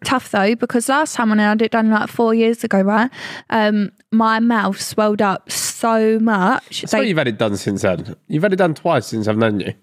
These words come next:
Speaker 1: Yeah, that was the second time.
Speaker 2: Well, I haven't known you four years.
Speaker 1: Well, three years then. I had it done three years ago then.
Speaker 2: It weren't three years ago.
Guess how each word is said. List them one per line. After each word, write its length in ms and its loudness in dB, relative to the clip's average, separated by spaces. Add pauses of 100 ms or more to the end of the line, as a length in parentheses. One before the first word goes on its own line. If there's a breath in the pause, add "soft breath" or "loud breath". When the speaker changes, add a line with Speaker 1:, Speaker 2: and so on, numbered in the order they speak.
(440)
Speaker 1:
Yeah, 140 4
that 200 -4
was 140 2
the 80 2
second 300 0
time. 320 0
Speaker 2:
Well, 60 0
I 20 2
haven't 140 -2
known 140 2
you 60 0
four 240 -4
years. 320 -4 (720)
Speaker 1:
Well, 120 2
three 280 -2
years 220 0
then. 260 0
I 120 2
had 100 2
it 180 -6
done 320 0 (240)
three 220 -2
years 200 0
ago 200 0
then. 220 2 (140)
Speaker 2:
It 80 -4
weren't 220 0
three 140 0
years 180 2
ago. 240 -4